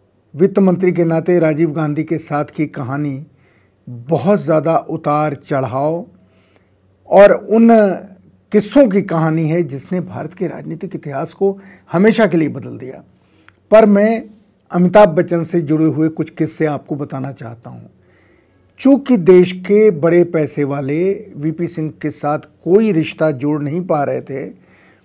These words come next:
उन्होंने सोचा कि वो अमिताभ बच्चन से रिश्ता जोड़ें ताकि अमिताभ बच्चन राजीव गांधी से कह के उनके काम करा सकें।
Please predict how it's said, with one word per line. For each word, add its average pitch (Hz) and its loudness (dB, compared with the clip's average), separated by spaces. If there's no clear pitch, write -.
उन्होंने 226 6
सोचा 165 -2
कि 170 -6
वो 202 2
अमिताभ 170 2
बच्चन 151 -8
से 151 -6
रिश्ता 139 -8
जोड़ें 135 -10
ताकि 156 -8
अमिताभ 147 -8
बच्चन 151 -12
राजीव 190 6
गांधी 185 4
से 180 -4
कह 143 -6
के 190 -2
उनके 160 -6
काम 139 -8
करा 123 -8
सकें। 117 -18